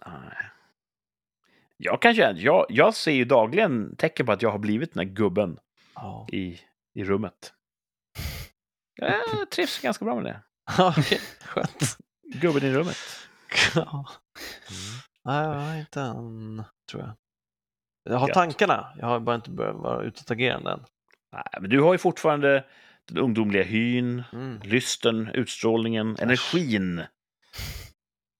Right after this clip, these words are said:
Speaker 2: Äsch då.
Speaker 1: Jo då, det, trots det undermåliga ljuset i din lägenhet så,
Speaker 2: Ja, fan.
Speaker 1: så ser man ju det
Speaker 2: <laughs>
Speaker 1: tydligt.
Speaker 2: Det
Speaker 1: Det är någonting med,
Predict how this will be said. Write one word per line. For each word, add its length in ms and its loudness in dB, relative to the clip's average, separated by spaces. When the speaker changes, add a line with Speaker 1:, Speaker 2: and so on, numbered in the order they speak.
Speaker 2:
Äsch 240 -4
då. 120 -8
Speaker 1:
Jo 200 2
då, 160 -2
det, 220 -6
trots 320 4
det 100 2
undermåliga 580 4
ljuset 400 0
i 40 -4
din 180 0
lägenhet 380 0
så, 120 -4
Speaker 2:
Ja, 320 -2
fan. 220 -6
Speaker 1:
så 120 -10
ser 220 0
man 100 4
ju 60 4
det 160 4
Speaker 2:
<laughs> 120 2
Speaker 1:
tydligt. 440 -2
Speaker 2:
Det 60 -6
Speaker 1:
Det 220 -4
är 140 -8
någonting 380 -8
med, 180 -10